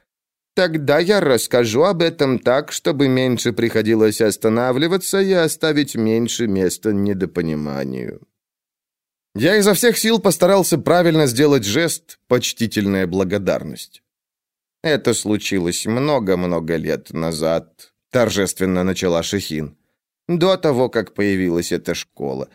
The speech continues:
до того, как возник путь Меч Дерева, до того, как адемы впервые услышали о Летане.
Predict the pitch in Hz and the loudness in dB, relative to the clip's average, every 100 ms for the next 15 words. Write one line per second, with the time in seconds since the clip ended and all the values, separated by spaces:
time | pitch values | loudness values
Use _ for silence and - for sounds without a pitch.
0 | _ _ _ 131 139 165 156 117 104 117 | _ _ _ -12 0 0 2 0 2 2
1 | 104 95 101 90 98 98 - 101 104 - | 0 0 0 0 -2 -2 -4 0 0 0
2 | 82 101 98 87 90 98 110 87 76 65 | -4 -2 -2 -4 -8 -2 0 0 -2 -6
3 | - _ _ _ 117 110 113 95 82 87 | -12 _ _ _ -2 2 2 0 -2 -2
4 | 90 87 87 98 135 110 - 98 87 92 | -2 -2 0 0 2 0 -2 -2 0 2
5 | 98 92 85 85 92 92 - 98 92 - | 2 0 -2 -2 0 -2 0 -2 -2 -2
6 | 95 80 65 57 | -2 -2 -8 -12